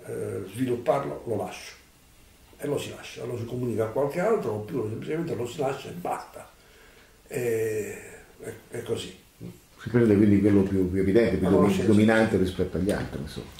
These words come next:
Speaker 1: Poi c'è la seconda conoscenza di sé, che è la conoscenza di sé attraverso gli altri, che è importante perché ognuno di noi mostra un certo comportamento esterno,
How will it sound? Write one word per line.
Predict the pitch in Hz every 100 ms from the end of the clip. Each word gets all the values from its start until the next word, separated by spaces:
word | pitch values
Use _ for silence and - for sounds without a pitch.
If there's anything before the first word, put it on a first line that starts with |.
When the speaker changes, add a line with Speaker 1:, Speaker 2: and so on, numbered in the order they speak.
| - - - - - -
Speaker 1:
Poi | 233
c'è | 240 175
la | 165
seconda | 147 147 165
conoscenza | 117 113 107 123 110
di | 107
sé, | 104 110 101
che | 143
è |
la | 139
conoscenza | 165 196 165 143 190
di |
sé | 190 147
attraverso | 151 143 131 104
gli | 110 202
altri, | - - - - - - - - - - - - - -
che | 131
è |
importante | 117 117 131 196 - -
perché | 90 156 - 110 - - - - - _ - - -
ognuno | 143 208 247
di | 170
noi | 143 120 113 120 - - - - -
mostra | 170 220 - - 123 131
un | 143 139
certo | 180 -
comportamento | 123 131 143 - 160 147 120
esterno, | - - 90 95 120 -